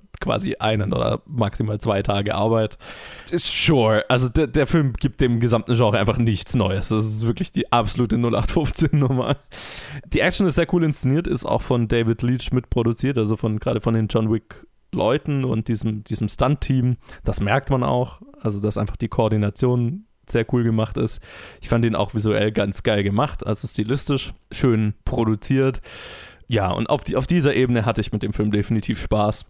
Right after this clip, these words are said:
Es ist, es ist, was es ist, ne? <laughs> Es ist, es ist kein neuer Klassiker des Action-Genres. Der hat auch nichts, wo ich jetzt sagen würde, okay, für diesen Story-Aspekt oder die, da irgendwie findet er einen neuen Ansatz. Nee, es ist exakt derselbe Ansatz, wie schon fünfzig Mal.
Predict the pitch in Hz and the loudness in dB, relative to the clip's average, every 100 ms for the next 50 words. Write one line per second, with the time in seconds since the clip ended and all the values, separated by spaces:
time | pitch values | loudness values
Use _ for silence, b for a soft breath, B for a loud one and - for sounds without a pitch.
0 | _ _ _ 127 113 110 95 - - - | _ _ _ -2 0 -2 -4 -10 -16 0
1 | 131 113 123 - 120 - - 143 113 - | 2 2 0 2 2 2 -2 0 0 2
2 | 127 117 170 160 160 156 196 - 175 - | 2 4 4 4 4 4 4 2 0 2
3 | 147 139 139 139 135 139 127 139 131 123 | 2 4 6 4 4 4 4 2 2 2
4 | - 131 - 127 123 123 123 123 B B | 2 0 0 0 2 4 2 -4 B B
5 | 180 151 - 123 110 120 113 113 127 127 | -10 -10 0 2 4 4 2 4 2 0
6 | - - - 123 110 113 120 113 117 110 | -2 -6 0 2 2 2 2 2 4 2
7 | 110 - - 120 123 B B - - 147 | 2 0 2 2 0 B B -6 -4 -2
8 | 135 131 - 135 120 120 120 - 107 104 | 0 0 0 0 0 -2 -2 0 0 0
9 | 160 107 120 120 117 104 117 110 107 123 | -2 0 0 2 2 0 0 0 0 2
10 | 113 110 104 107 107 117 117 107 120 101 | 2 2 4 2 2 0 0 2 2 2
11 | 101 123 123 107 120 107 101 98 98 104 | 0 -2 -4 -2 -2 0 0 0 0 -2
12 | 98 92 - - 151 - 190 - - 113 | -2 -8 -10 -10 -8 -6 -4 -4 -6 -4
13 | 110 98 | -2 -2